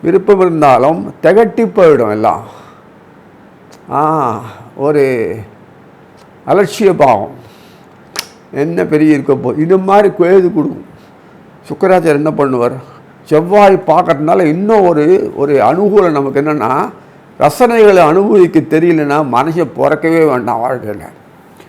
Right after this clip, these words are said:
அதுக்கு உண்டான ரசனைகளை கொடுத்து, அதை அனுபவிக்கக்கூடிய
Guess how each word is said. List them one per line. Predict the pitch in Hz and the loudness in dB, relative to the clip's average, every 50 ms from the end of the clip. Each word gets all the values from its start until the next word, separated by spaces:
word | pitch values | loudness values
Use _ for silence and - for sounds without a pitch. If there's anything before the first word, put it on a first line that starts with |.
| - - _ - - | -20 -20 _ -12 -6
அதுக்கு | - 120 131 143 135 143 | -4 -2 -2 -2 -2 -2
உண்டான | 170 190 196 220 214 220 202 | -2 -2 0 2 2 2 2
ரசனைகளை | 185 151 147 214 208 202 202 190 175 165 143 | 2 0 0 0 0 2 2 2 2 2 0
கொடுத்து, | 147 147 147 143 - - 185 190 202 - | -2 -4 -4 -6 -2 2 4 4 4 4
அதை | 131 139 131 135 | 4 2 2 2
அனுபவிக்கக்கூடிய | 170 196 208 202 196 185 190 - 160 156 | 0 0 0 0 0 -2 0 0 0 0